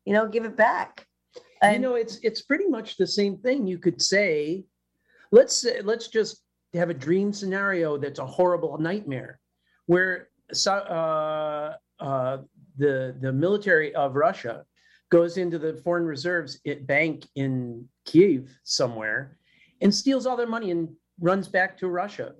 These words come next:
Speaker 2: Would the, would the, would the world community be going, "Well, I guess he, they've left,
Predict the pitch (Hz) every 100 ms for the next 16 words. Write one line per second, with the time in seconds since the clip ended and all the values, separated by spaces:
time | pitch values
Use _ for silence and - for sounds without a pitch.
0 | - 190 214 226 214 226 214 208 180 196
1 | 185 190 214 311 262 254 254 247 220 190
2 | 196 175 160 _ _ _ - 269 247 226
3 | 214 226 214 180 165 156 143 139 180 196
4 | 175